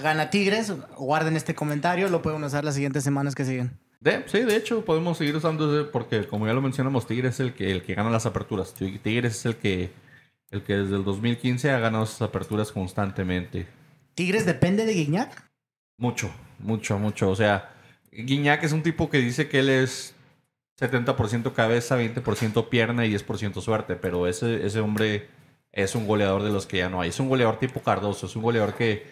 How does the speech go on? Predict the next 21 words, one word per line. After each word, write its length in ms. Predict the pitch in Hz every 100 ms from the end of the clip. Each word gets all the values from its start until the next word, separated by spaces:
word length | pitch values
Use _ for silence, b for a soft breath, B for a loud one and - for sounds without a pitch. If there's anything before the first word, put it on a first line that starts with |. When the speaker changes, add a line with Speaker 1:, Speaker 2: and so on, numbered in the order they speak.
| B B B
Speaker 2:
que 100 | 113
tú 140 | 131
lo 180 | 127 123
puedes 200 | 131 127
tener 160 | 127 117
ahí 100 | 120
adelante 420 | 117 120 123 131
y, 120 | 123
y, 680 | 98 98 98 95 90 85 -
y, 400 | 92 87 82 90 - 95
o 40 |
sea, 140 | 120 104
sí, 160 | 127
tiene, 220 | - 117 110
está 180 | -
rodeado 300 | 110 139 139 156
de 40 |
un 40 | 143
buen 140 | 143
plantel, 360 | 156 147 156 226
pero 440 | 131 104 90